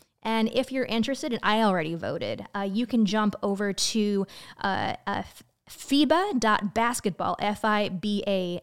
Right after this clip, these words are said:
dot basketball, and you can vote for,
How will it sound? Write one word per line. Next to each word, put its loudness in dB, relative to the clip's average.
dot 0
basketball, -2
and 2
you 4
can 2
vote -2
for, -4